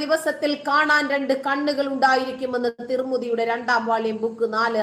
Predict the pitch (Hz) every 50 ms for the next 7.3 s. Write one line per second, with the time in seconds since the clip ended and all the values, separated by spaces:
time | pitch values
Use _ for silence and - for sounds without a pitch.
0 | 202 214 214 214 240 233 226 - - 226 220 226 240 240 240 233 226 226 226 220
1 | 214 226 220 220 220 220 220 208 202 202 208 214 220 220 214 202 196 202 196 202
2 | 208 202 196 - 180 - 190 180 - - - - - - - - - - - -
3 | - - - - - - - - - - - - - - - - - - - -
4 | - - - - - - - - - - - - - - - 190 202 190 - 220
5 | 214 214 208 214 202 214 226 208 220 220 - 262 254 247 247 247 233 233 240 226
6 | 220 220 214 214 196 208 208 208 208 202 208 208 202 196 202 202 202 202 196 190
7 | 202 196 - 202 190